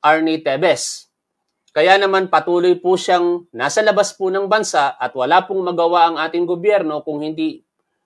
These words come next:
pakiusapan lamang siya na kung maaari umuwi siya rito, ganun pa man, hindi po iyan pinapakinggan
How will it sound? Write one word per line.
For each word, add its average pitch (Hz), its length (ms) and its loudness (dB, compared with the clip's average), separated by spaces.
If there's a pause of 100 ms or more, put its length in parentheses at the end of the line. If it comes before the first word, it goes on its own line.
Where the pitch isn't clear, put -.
(180)
pakiusapan 180 720 0
lamang 165 320 2
siya 165 200 -2
na 139 120 -4
kung 139 160 -10
maaari 151 560 0
umuwi 135 320 -4
siya 160 160 0
rito, 160 480 0 (320)
ganun 147 240 -2
pa 220 80 2
man, 165 320 0
hindi 151 320 -4
po 156 160 -8
iyan 147 320 -4
pinapakinggan 135 880 -6